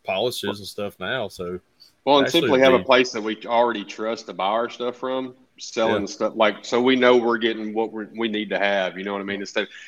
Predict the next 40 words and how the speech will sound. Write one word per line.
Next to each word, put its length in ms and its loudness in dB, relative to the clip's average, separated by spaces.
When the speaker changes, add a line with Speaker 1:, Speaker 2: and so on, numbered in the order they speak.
Speaker 2:
'cause 140 6
I, 140 8
and 120 2
when 100 6
we 100 8
got 140 6
in 100 2
ceramic 400 0
coating, 300 2
I 120 2
was, 200 -4
like, 220 -6
overwhelmed 580 -2
with 140 -8
trying 220 -4
to 80 -8
figure 260 -6
out 120 -2
what 120 -6
we 140 -8
needed 280 -6
and 120 -14
stuff. 300 -8
So 180 -10
somebody 480 0
that 200 -4
you 80 0
can 140 2
trust 380 4
that 120 -14
sells 300 -4
the 80 -16
stuff 340 -10
would 120 -16
be 80 -10
great 460 -4
to 40 -6
have 220 -2
all 120 -4
those 320 -12